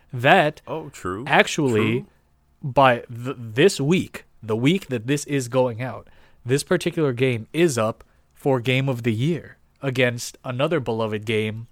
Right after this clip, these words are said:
Speaker 1: that we have on this, Animal Crossing. So Demetrius, you wanna, you wanna talk about it for a little bit?
Speaker 2: Oh, little, uh, little, uh, Ghost of Tsushima.
Speaker 1: Ooh,
Speaker 2: So
Speaker 1: Zoro?
Speaker 2: Yeah, Zoro. So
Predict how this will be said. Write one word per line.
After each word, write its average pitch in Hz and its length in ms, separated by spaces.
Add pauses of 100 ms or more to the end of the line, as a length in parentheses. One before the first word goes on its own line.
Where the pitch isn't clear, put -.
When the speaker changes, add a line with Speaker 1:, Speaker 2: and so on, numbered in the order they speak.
Speaker 1:
that 104 260
we 104 140
have 107 180
on 101 100
this, 101 140
Animal 127 340
Crossing. 101 420
So 123 140
Demetrius, 120 560
you 123 80
wanna, 120 260
you 123 140
wanna 120 140
talk 127 220
about 139 220
it 139 40
for 143 100
a 143 60
little 147 160
bit? 180 220 (100)
Speaker 2:
Oh, 170 120
little, 185 380
uh, 175 240
little, 175 340
uh, 139 220
Ghost 135 500
of 127 120
Tsushima. 123 720 (920)
Speaker 1:
Ooh, 139 60
Speaker 2:
So 101 500
Speaker 1:
Zoro? 139 480 (540)
Speaker 2:
Yeah, 95 300
Zoro. 90 460
So 90 380